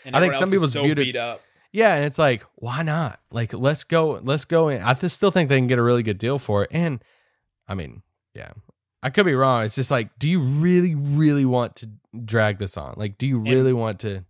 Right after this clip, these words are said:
Speaker 1: the, the weird thing is that waste one year of Joel Embiid's career, it's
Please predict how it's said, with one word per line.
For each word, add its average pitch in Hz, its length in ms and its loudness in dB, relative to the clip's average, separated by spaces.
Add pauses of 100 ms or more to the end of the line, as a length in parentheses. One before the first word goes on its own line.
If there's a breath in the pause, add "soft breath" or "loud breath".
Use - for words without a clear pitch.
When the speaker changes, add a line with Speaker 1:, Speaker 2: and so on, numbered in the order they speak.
(160)
Speaker 1:
the, 156 200 -8 (460)
the 143 100 -12
weird 208 240 -2
thing 175 120 -2
is 139 160 -4
that 135 180 -8
waste 151 560 -6
one 139 340 -8
year 135 220 -4
of 120 180 -12
Joel 127 300 -6
Embiid's 123 220 -12
career, 117 440 -10
it's 110 180 -14